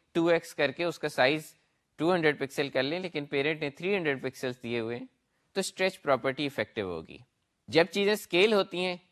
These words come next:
تو پیڈنگ ساتھ اسکیل ہوتی ہے، مارجن نہیں ہوتا۔ یہ ایک چھوٹی سی ڈیٹیل ہے، لیکن اس کی، اس سے conceptually امپورٹنٹ ہے because پیڈنگ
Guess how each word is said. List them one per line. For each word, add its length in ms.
تو 80
پیڈنگ 460
ساتھ 320
اسکیل 340
ہوتی 300
ہے، 60
مارجن 440
نہیں 240
ہوتا۔ 340
یہ 100
ایک 140
چھوٹی 300
سی 100
ڈیٹیل 420
ہے، 140
لیکن 380
اس 140
کی، 260
اس 120
سے 100
conceptually 600
امپورٹنٹ 400
ہے 60
because 400
پیڈنگ 340